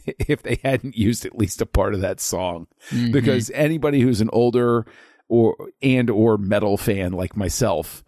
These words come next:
Speaker 1: was like, "Y-, y-, you gotta use this in the movie." Like, if they had not,
Speaker 2: Mm-hmm.
Speaker 1: the movie would have been, like, a zero-star failure to me.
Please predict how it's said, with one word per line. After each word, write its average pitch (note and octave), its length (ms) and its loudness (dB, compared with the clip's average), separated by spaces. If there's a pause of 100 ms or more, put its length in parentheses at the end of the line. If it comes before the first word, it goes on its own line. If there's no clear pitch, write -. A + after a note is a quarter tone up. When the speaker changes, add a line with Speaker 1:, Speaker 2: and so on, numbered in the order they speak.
(480)
Speaker 1:
was A2+ 200 2
like, A#2 260 0
"Y-, C3+ 140 -2
y-, G2+ 340 -6
you G#2 180 -6
gotta G#2+ 320 -2
use C3+ 340 0
this - 240 -8
in C#2+ 80 -12
the C2+ 80 -10
movie." A#2+ 340 -2
Like, A#2+ 200 -2
if C3 140 -2
they A#2 160 0
had A#2 300 0
not, B2 360 0
Speaker 2:
Mm-hmm. A2+ 320 -2
Speaker 1:
the A2+ 80 4
movie A#2 260 4
would A2 160 2
have G2+ 60 0
been, A2 160 0
like, G2+ 180 -4
a G#2+ 80 0
zero-star F#2+ 720 0
failure F2+ 440 -4
to D2+ 80 -12
me. D#2 240 -18